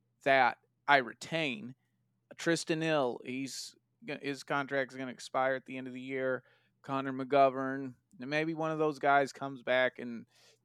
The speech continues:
is your backup of, of some kind, takes a team-friendly deal. But Tony Pollard, they probably let him go and get a nice little compensatory for him. Uh, the,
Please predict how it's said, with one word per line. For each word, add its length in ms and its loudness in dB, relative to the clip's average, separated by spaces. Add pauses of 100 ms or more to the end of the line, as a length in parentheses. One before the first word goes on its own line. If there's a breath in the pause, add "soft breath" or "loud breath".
is 240 -6
your 380 -2 (520)
backup 540 0
of, 180 -12 (120)
of 120 -14
some 280 -8
kind, 320 -4
takes 220 -8
a 60 -12
team-friendly 640 -12
deal. 360 -6 (300 soft breath)
But 140 -6
Tony 280 0
Pollard, 640 10
they 140 4
probably 400 4
let 200 2
him 200 -2
go 400 4 (320 soft breath)
and 120 -4
get 120 4
a 60 0
nice 420 0
little 480 0 (1080)
compensatory 1000 -4 (360 soft breath)
for 280 0
him. 240 -4 (260)
Uh, 300 4 (100)
the, 120 -6